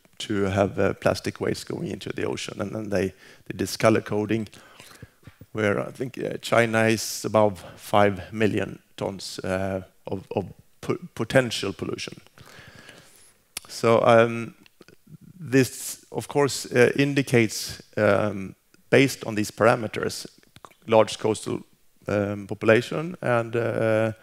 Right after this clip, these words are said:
the undeveloped waste management system, where there are, um, big opportunities to make big difference. I will not point any fingers to, to the countries in Southeast Asia here.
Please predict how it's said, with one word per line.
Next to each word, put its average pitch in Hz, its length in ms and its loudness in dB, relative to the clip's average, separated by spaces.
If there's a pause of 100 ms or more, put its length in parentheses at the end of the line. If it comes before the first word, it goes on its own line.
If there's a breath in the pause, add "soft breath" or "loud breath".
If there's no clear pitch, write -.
(440 soft breath)
the 101 280 0 (500)
undeveloped 107 640 2
waste 104 320 0
management 101 440 -2
system, - 460 -8 (680 loud breath)
where 107 360 6
there 104 200 2
are, 104 220 6 (280)
um, 98 580 0 (640)
big 120 180 4
opportunities 113 600 -2
to - 120 -10
make 101 300 2
big 101 160 2
difference. - 600 -6 (680)
I 127 100 8
will 123 120 6
not 127 260 0
point 123 260 2
any 113 140 4
fingers 117 480 0
to, 120 180 -4
to 120 180 -4
the 107 120 0
countries 110 440 0
in 101 80 -4
Southeast - 500 -4
Asia - 320 -2
here. 98 240 2